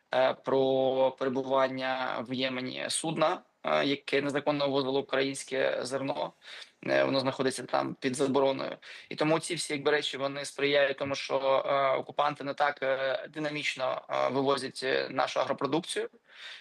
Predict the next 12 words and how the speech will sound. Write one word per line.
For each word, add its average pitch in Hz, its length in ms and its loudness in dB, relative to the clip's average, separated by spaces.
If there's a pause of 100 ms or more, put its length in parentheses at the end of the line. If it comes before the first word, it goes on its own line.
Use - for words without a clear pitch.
(120)
яку 139 180 2
вони 139 240 4
вкрали 135 400 4
на 135 320 2
українській 135 540 -2
землі. 135 360 -2 (520)
А 139 640 4
з 135 40 0
іншого 170 300 0
боку, 156 680 2
е, 139 500 4
взагалі 135 460 -2